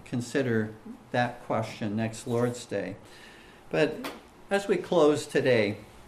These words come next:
<clears throat> in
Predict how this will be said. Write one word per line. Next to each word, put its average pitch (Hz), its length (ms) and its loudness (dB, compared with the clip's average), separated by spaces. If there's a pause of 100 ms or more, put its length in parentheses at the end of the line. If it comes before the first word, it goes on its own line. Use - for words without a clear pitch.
(1900)
<clears throat> - 20 -14
in 131 340 -2